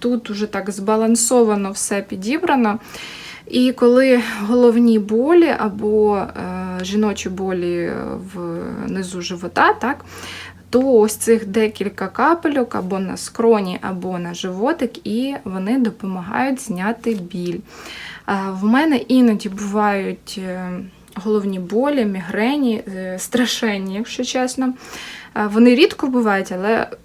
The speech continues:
якщо бувають, то вже це дуже серйозно, і зазвичай без, е,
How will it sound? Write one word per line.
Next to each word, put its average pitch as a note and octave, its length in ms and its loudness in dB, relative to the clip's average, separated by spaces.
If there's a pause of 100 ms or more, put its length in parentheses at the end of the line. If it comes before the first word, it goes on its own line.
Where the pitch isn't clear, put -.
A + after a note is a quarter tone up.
(200)
якщо A#3 360 0
бувають, C4 440 2
то G#3+ 100 -2
вже G#3 300 -2
це G3+ 260 -6
дуже G3+ 260 -4
серйозно, A#3+ 760 2
і G#3 320 2 (180)
зазвичай G#3+ 520 0
без, G3+ 600 0
е, F#3+ 380 -6